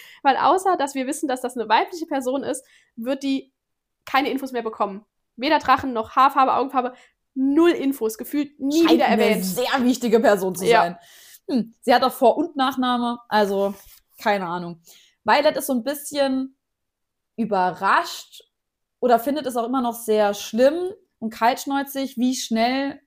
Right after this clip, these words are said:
Speaker 2: sowas geht. Also eine Person stirbt und zack, wird die nächste
Speaker 1: Mhm.
Speaker 2: in das Amt berufen. Ja, aber gut, prinzipiell sind die ja im Krieg.
Speaker 1: Ja.
Speaker 2: Hm. Da muss ich schnell zur Tagesordnung übergehen. Also mich wundert das jetzt nicht. Ich glaube, im militärischen Sinne, klar, man trauert um die Person, aber um Amber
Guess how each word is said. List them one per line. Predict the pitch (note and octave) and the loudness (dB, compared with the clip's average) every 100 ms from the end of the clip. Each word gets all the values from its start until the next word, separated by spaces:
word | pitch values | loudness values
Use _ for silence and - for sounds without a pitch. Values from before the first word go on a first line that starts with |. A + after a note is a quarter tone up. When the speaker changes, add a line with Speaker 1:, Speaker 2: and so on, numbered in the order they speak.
| _ - | _ -6
Speaker 2:
sowas | A3+ A#3 A3 F3 | 0 2 2 2
geht. | A#3 A3 | 2 4
Also | G3 F3+ | 2 2
eine | A3+ A3+ | 0 0
Person | A#3 G#3 | 0 -2
stirbt | G3+ C4+ D4+ | -2 -2 -2
und | A#3 | -2
zack, | A3 C#4 | -4 -6
wird | B3 | -6
die | G#3+ | -6
nächste | G#3+ A3 | -6 -4
Speaker 1:
Mhm. | C4+ C4 | 0 2
Speaker 2:
in | D4 | 0
das | F#4+ | 0
Amt | A#3 A#3 | -4 -4
berufen. | F3+ F3+ | -6 -6
Ja, | G3 A3 | 0 2
aber | A#3 A3 | 2 0
gut, | C#4+ E4 - _ - _ _ | -2 -4 -4 _ -20 _ _
prinzipiell | C#4+ E4+ E4 D4 C#4 F3+ | -4 -2 -4 -2 -4 -4
sind | G#3 C4 | -6 -6
die | C4+ | -2
ja | G#3 | 0
im | A#3+ | 0
Krieg. | C4 - A#3 - _ _ _ _ _ _ - | -2 -2 -4 -6 _ _ _ _ _ _ -2
Speaker 1:
Ja. | F#3+ - - _ _ _ _ - | -2 -2 -6 _ _ _ _ -4
Speaker 2:
Hm. | A#3+ G#3 - _ _ _ _ - | -2 -2 -4 _ _ _ _ 0
Da | D4+ | 2
muss | F4+ D#4 | 2 -2
ich | |
schnell | A#3 G#3 | -2 -2
zur | G3+ | -2
Tagesordnung | F#3+ G3 F#3 F#3 F3+ F#3+ | -2 -2 0 -2 -4 -6
übergehen. | F3+ F3 E3 D#3+ | -6 -6 -6 -4
Also | D#3+ G3 | -2 -2
mich | A#3 A#3 | -2 -2
wundert | C4 B3 | -2 -2
das | A3+ | -2
jetzt | G3+ F3 | -4 -8
nicht. | C#4 | -8
Ich | A3 | -6
glaube, | G3+ F#3+ | -6 -4
im | |
militärischen | G3+ F#3+ F#3+ F#3+ G#3+ A3 | -4 -4 -6 -6 -4 -2
Sinne, | A3 A#3+ | -2 -4
klar, | A3+ G#3 A3 | 0 2 2
man | G3+ | 0
trauert | F#3+ F3 G#3+ A#3 | -4 -2 0 0
um | G#3 | -2
die | G3+ | -6
Person, | - F3 F3+ C4+ | -6 -6 -4 -2
aber | B3+ G3+ | -2 -2
um | F#3+ | -4
Amber | - A3 A#3 A#3 | -6 0 2 0